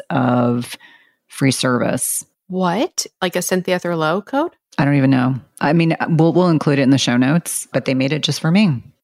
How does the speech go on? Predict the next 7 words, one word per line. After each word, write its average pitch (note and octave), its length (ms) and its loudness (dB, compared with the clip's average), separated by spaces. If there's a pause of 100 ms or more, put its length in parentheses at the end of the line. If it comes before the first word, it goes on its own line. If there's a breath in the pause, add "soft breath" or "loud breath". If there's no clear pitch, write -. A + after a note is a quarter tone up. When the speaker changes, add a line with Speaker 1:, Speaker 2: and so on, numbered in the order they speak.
(140)
Speaker 2:
Whoa. D#3 720 -2 (320)
I F#3 120 0
have G#3 120 0
been G#3+ 260 2 (160)
trying F3 380 -2
so F#3 480 -2
hard. E3 420 -2